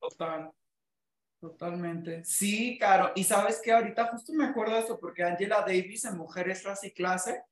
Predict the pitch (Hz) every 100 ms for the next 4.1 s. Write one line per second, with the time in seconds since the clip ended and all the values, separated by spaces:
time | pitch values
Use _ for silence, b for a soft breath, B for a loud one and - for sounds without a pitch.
0 | _ _ _ _ 185 180 175 185 175 170
1 | - 175 - 190 190 233 208 175 180 180
2 | 196 202 190 202 196 208 208 220 214 196
3 | 180 190 302 - 180 - 190 185 185 196
4 | -